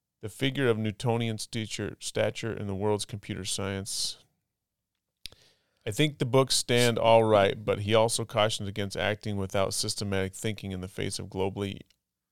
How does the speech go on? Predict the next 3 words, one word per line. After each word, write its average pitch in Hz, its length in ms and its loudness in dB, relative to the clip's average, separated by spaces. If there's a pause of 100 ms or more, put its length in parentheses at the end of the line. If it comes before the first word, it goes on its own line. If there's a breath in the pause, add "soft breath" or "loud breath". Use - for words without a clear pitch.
(140)
interrelated 95 760 -4
issues. 95 640 -6 (840)
Um, 90 640 -2